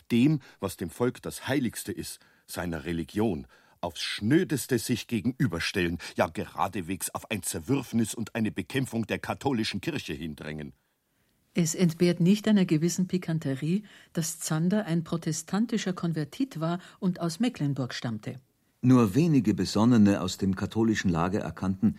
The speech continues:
Speaker 3: dass der selbstgenügsame Rückzug auf Glaubenspositionen geradewegs in ein katholisches Bildungsdefizit zu führen drohte.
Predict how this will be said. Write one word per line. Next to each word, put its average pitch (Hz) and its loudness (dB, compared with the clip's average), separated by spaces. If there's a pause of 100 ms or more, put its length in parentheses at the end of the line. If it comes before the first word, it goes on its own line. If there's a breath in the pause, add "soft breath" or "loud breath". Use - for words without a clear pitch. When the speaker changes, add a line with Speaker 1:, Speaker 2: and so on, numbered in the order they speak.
(320 loud breath)
Speaker 3:
dass 104 2
der 113 6
selbstgenügsame 107 4
Rückzug 101 2
auf 82 -2
Glaubenspositionen 98 2 (360 soft breath)
geradewegs 143 4
in 127 2
ein 107 2
katholisches 131 0
Bildungsdefizit 101 0
zu 95 -6
führen 82 -4
drohte. 69 -12